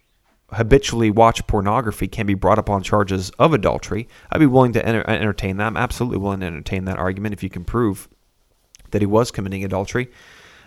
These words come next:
Um, you know, 'cause sometimes pornography can be involved in more than just thoughts. It can be involved with actions. Again, we're bringing our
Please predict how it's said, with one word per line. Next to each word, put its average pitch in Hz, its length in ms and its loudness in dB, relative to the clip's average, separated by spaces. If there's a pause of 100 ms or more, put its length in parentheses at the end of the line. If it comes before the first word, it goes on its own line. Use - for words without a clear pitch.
(140)
Um, 92 380 2
you 110 120 -4
know, 98 100 0
'cause 101 160 -4
sometimes 107 460 0
pornography 101 500 2
can 95 180 -6
be 92 100 -2
involved 98 400 2
in 98 60 -2
more 98 180 0
than 95 120 -8
just 92 280 -4
thoughts. 123 320 4
It - 40 -14
can 95 140 -6
be 92 80 -4
involved 90 340 -2
with - 140 -6
actions. - 560 -4 (500)
Again, 110 500 -2 (480)
we're 95 120 -2
bringing 104 340 2
our 101 220 0